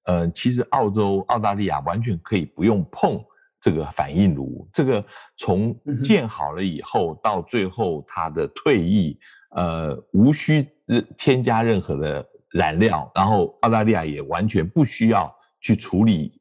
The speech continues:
Speaker 1: 呃，这个它的核反应炉的这个事情。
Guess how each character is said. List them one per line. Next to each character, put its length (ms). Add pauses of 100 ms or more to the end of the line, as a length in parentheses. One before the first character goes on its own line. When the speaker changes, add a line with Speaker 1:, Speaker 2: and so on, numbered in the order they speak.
Speaker 1:
呃， 460 (360)
这 140
个 460 (100)
它 200
的 420
核 340
反 240
应 200
炉 160
的 140
这 140
个 80
事 140
情。 260